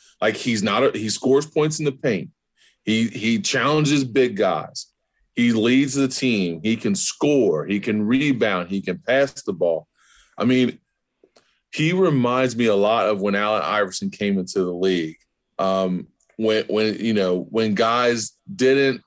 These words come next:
you know, when it, they didn't really respect little guards, and they didn't respect guys that could get into the paint and score the way he does. Dude, his finishing ability,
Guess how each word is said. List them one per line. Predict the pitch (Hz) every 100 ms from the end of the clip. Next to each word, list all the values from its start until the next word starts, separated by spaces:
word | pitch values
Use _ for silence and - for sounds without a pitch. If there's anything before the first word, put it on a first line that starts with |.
| _
you | 120
know, | 104
when | 98 110
it, | 123 131 -
they | 131
didn't | 156 185 160
really | 147 151
respect | 135 110 - - 131 131 -
little | 117 127 104
guards, | 95 98 117 143 147 - - _ _ _ _ -
and | 110
they | 107
didn't | 120 139
respect | 139 127 - 131 123 104
guys | 117 117 117 104
that | 107
could | 110 95
get | 98 113
into | 110 117
the | 104
paint | - 110 104
and | -
score | 92 - 110 110 98
the | 92
way | 98 92
he | 95 98
does. | 90 82 71 - _ - _
Dude, | 120 123
his | 110 180 185
finishing | - 120 131 127 127 117
ability, | 87 98 110 117 117 123